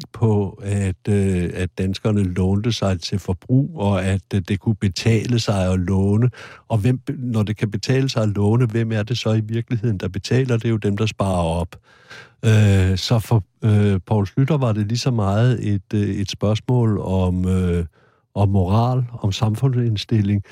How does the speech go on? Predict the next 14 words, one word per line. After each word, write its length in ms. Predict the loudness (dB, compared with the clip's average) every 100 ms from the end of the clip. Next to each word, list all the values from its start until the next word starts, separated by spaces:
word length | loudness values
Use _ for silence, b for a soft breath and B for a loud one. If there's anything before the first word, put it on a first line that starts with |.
| B B
som 180 | 0 2
det 140 | 4
var 120 | 2
et 80 | 2
økonomisk 580 | 0 2 2 2 0 -4
spørgsmål. 580 | -2 -2 -2 0 -2 0
For 100 | -2
finansministeren 960 | -4 -2 0 0 0 2 2 2 0 0
var 100 | -2
det 120 | -2
selvfølgelig 380 | -6 -2 0 0
et 80 | 0
økonomisk 600 | -4 -2 0 0 -2 -6
spørgsmål. 640 | -6 -2 -2 0 -2 -2